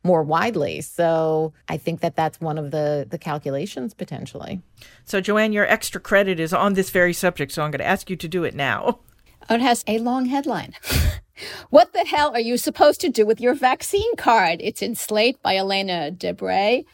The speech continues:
Speaker 3: And it talks, you know, when you get your vaccine, you get this little white card stack, p-, the ballpoint pen, you know, with your vac-, what vaccine you had and what lo-, what lot number it is, and it does not actually fit in a wallet. And, like, what, what do you do?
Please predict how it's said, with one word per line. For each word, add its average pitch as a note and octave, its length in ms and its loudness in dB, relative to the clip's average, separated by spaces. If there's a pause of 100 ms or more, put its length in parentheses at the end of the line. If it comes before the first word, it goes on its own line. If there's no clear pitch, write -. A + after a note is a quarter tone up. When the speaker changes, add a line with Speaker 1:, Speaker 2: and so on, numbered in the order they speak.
(280)
Speaker 3:
And G#3 140 -2
it F3 140 -4
talks, - 340 0
you F#4 60 0
know, G3 180 2
when G3+ 120 -4
you G3+ 80 -4
get G3 220 -2
your A#3 140 -4
vaccine, G#3+ 420 -2
you F#3 80 -6
get F3+ 180 -2
this F#3 120 -10
little F#3+ 240 -8 (240)
white F3+ 300 0
card G3 340 2
stack, D#3+ 380 0 (300)
p-, C#3+ 200 -10
the G#3 80 -6
ballpoint G3+ 600 -4
pen, G3 340 0
you F#3+ 120 -4
know, F3 120 -4
with F#3+ 260 -2
your F#3+ 240 -2 (220)
vac-, F3+ 260 -2
what G#3+ 160 0
vaccine G3 380 0
you G3 80 -4
had G#3+ 160 2
and A3+ 100 -2
what F#3+ 180 0
lo-, F3 180 -4
what G#3 220 -2
lot F#3+ 220 0
number G3 360 -2
it G3 60 -2
is, A#3 180 2
and A3 100 0
it G#3 100 -2
does G3+ 180 2
not G3+ 300 4
actually G3 400 0
fit G#3+ 240 0
in A3+ 100 2
a A3+ 60 4
wallet. F3+ 500 4 (440)
And, F#3+ 420 0 (220)
like, G#3 180 2
what, A3 240 0
what B3 220 4
do C4+ 100 2
you D#4+ 140 8
do? F4 180 6